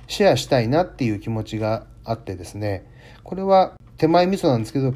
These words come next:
自分の道を自分で生きるためにはすごく参考になることも含めてお話できるんじゃないかなと思っているので、もしよかったら、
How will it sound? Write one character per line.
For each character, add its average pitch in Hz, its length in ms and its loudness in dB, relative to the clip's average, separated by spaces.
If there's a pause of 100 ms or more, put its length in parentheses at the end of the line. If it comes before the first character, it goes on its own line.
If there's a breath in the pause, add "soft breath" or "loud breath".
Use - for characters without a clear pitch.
(140)
自 113 160 -4
分 160 160 2
の 175 120 2
道 170 400 4
を 165 60 8
自 147 140 -4
分 160 220 0
で 160 180 6
生 147 200 -12
き 190 140 -4
る 151 120 -2
た 139 100 0
め 131 120 2
に 113 100 -2
は 104 80 -4
す - 120 -8
ご 151 120 -8
く - 40 -10
参 147 240 0
考 151 160 2
に 147 60 2
な 156 100 4
る 143 80 0
こ 131 120 -6
と 139 100 -4
も 131 120 -2
含 175 200 -6
め 151 60 2
て - 80 -4
お 110 80 -2
話 127 260 -4
で 123 80 0
き 135 140 -4
る 135 100 0
ん 110 40 -2
じ 110 60 -8
ゃ 107 60 -4
な 104 120 -6
い 101 60 -10
か 110 120 -6
な 123 160 0
と 127 120 -10
思 104 120 -6
っ 101 40 -10
て - 140 -12
い 101 60 -10
る 104 60 -10
の 123 120 -4
で、 165 220 2 (360 loud breath)
も 196 80 0
し 196 120 -4
よ 185 80 0
か 190 120 0
っ 185 120 -2
た 143 100 8
ら、 101 160 2